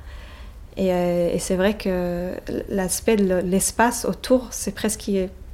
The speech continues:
le plus important pour voir ce qu'on, ce que chacun va retrouver, les détails. Mais, euh, c'est en soignant, euh, l'espace et l'environnement qui nous entoure que,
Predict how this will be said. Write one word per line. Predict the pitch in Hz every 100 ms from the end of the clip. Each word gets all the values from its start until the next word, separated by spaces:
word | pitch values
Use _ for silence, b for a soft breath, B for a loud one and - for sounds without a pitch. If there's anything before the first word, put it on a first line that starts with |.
| -
le | -
plus | - 220
important | 208 208 - 220 202 - - -
pour | 202
voir | 190 196 196 -
ce | -
qu'on, | - 196 185 185 - 208 196 -
ce | - -
que | 180
chacun | - 180 185
va | 175
retrouver, | 175 170 - 185 185 - B B B B -
les | 190
détails. | 175 175 180 175 185
Mais, | 226 185 180
euh, | 175 175 175 175 B B B -
c'est | -
en | 196
soignant, | 196 208 202 208 220 214
euh, | 185 175 175 175 175 175 175
l'espace | 175 180 190 - 208 220 -
et | 190
l'environnement | 185 185 190 185 190 202
qui | 208 - 190
nous | 185
entoure | 180 175 220 226
que, | - 196 180 175 170